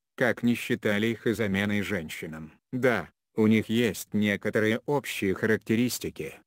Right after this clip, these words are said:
например, отсутствие растительности на лице. Но мальчика вполне определённо относили к отдельному гендеру. Далее,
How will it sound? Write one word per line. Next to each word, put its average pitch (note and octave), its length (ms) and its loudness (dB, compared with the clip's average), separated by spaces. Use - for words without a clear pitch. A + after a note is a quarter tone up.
например, G#2 680 0
отсутствие G#2 800 -2
растительности A2+ 880 0
на F#2+ 120 0
лице. F#2 440 -8
Но A2+ 220 4
мальчика G#2 560 0
вполне G#2 480 2
определённо A2 720 2
относили A#2 560 -2
к A2 80 0
отдельному G2+ 600 2
гендеру. E2+ 580 -2
Далее, D#2+ 480 -6